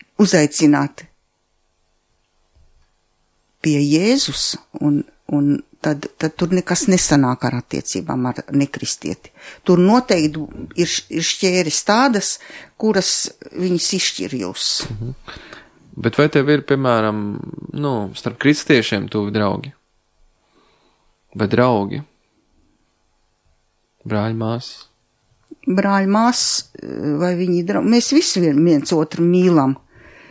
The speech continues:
Speaker 1: bet, eh, bet, eh, nu, es kaut kā nelienu iekšā dvēselē.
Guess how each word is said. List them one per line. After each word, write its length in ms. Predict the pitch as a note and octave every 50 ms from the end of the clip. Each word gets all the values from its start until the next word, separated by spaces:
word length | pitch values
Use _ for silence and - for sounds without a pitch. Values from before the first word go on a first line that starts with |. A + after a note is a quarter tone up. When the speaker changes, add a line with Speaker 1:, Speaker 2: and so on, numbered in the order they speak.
| - - _
Speaker 1:
bet, 500 | - - D3+ D3+ D#3+ D#3+ D#3 - - -
eh, 460 | E3 D3+ D3+ D3 C#3+ C3+ B2+ E2 - - - _ _ _ _ _ _ _ _ _ _ _ -
bet, 460 | - D#3+ E3 D3+ D3 D3 _ - -
eh, 200 | D3+ - - - - _ - - - _ _ - _ _ _ _ _ _ _ _ _ _ _ _ _ _ _ _ _ - _ _ _ _ - - C3+ - _ _ _ _ _ _ _ _ _ _ - - - - - _ _ _ _ _ _ _ _ _ _ _ _ _ _ _ _ _ _ _ _ - - _ _ _ _
nu, 200 | - A#3 A#3+ B3
es 120 | A#3+ -
kaut 180 | - - B3 A#3
kā 120 | - A3
nelienu 460 | A3 A#3+ C#4 C4+ A3 E3+ D3 C#3+ D3 C#3
iekšā 260 | C3 - - - C3 C3+
dvēselē. 580 | D3+ C#3+ C3+ C#3+ C#3+ - - - - - D#2